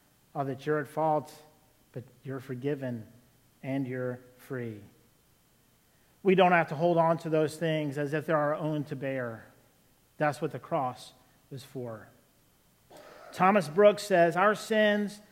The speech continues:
are debts that none can pay but Christ." I love this. "It is not our tears, but his blood.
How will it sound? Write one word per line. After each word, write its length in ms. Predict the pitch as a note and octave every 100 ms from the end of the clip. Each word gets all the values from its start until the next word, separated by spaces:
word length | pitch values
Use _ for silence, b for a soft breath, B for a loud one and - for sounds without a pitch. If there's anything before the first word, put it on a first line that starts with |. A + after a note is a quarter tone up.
| b b b _ E3
are 160 | D#3
debts 640 | C3 F#3 G3+ G#3 G#3 - - _ -
that 200 | D#3+ D3
none 320 | D3 G#3 C4
can 160 | A#3+ A#3+
pay 240 | G3 G#3
but 160 | G#3 G#3
Christ." 600 | - D3 A#2+ - - - _ _ _ _ _ _ _ _ _ _ _ _ _ _ _ -
I 80 | B2+
love 320 | C3 F3+ D3+
this. 480 | C#3 A2+ - - C3+
"It 80 |
is 160 | C3 B2
not 140 | D3 E3
our 100 | E3
tears, 720 | - G3 E3+ B2+ G#2+ - - _ _ _ _ _ _ _ _ -
but 140 | C3
his 200 | D3 C#3
blood. 400 | D3 C#3 B2